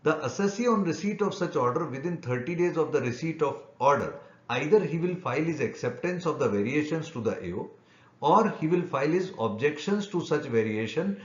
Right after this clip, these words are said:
with the D R P as well as to the A O. So what you are supposed to do, either you agree with the A O regarding the draft order, or if you disagree, then you have to file your objections to both,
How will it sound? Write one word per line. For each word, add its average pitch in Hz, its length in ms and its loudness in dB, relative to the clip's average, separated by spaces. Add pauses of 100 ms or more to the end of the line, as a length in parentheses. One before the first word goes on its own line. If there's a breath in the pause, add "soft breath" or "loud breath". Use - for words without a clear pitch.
(260 loud breath)
with 110 180 -4
the 226 140 10
D 151 200 2
R 120 160 2
P 151 260 -6 (140)
as 117 200 0
well 131 160 -2
as 185 200 0
to 123 140 -8
the 151 240 -2
A 85 60 -10
O. - 100 -14 (400 soft breath)
So 127 140 -6
what 165 180 6
you 190 140 2
are 190 100 2
supposed 185 400 -2 (120)
to 185 60 -4
do, 208 260 0
either 139 280 0
you 180 160 2
agree 156 280 2
with 190 160 -2
the 190 100 2
A 175 160 2
O 202 120 -2 (200)
regarding 135 420 -4
the 160 380 0
draft 110 300 -2
order, 156 320 0
or 165 180 0
if 170 100 -6
you 202 140 0
disagree, 185 540 2 (240 loud breath)
then 160 160 0
you 175 80 0
have 175 160 0
to 156 80 -6
file 151 280 0
your 160 200 4
objections 135 560 0
to 135 100 -8
both, 135 500 0